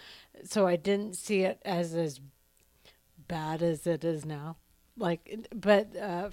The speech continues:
Friday mornings have become my favorite time. Like, I love the people that are, they, it's a good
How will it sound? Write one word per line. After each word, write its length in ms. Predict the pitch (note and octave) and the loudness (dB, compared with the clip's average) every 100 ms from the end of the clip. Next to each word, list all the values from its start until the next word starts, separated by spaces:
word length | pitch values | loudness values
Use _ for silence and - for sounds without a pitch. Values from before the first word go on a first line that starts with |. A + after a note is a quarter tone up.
| - | -8
Friday 320 | G3 G#3 A3+ | -6 -4 -2
mornings 460 | G3 F#3 F3 D#3+ | -2 -2 -2 -2
have 140 | E3+ D3+ | -2 -2
become 340 | D#3+ - D#3+ | -4 -4 -4
my 180 | D3 D3 | -2 -4
favorite 560 | C3+ - D#3 C#3+ E3 F#3+ | -6 -6 -4 -4 -6 -10
time. 280 | C#3+ C#3+ C#3 - | -10 -14 -16 -6
Like, 220 | F#3 F3 | -4 0
I 120 | G#3 | 2
love 340 | F#3 F#3 G#3 F3+ | 4 6 4 4
the 120 | F#3+ | 2
people 480 | D#3+ - G3+ - F3 | 2 -6 -8 0 2
that 220 | D#3+ D3+ | 2 -2
are, 60 | F3+ | -2
they, 220 | F#3+ A#3 | 0 4
it's 200 | A#3+ - | 4 2
a 60 | G#3+ | -2
good 300 | - A3 | 2 2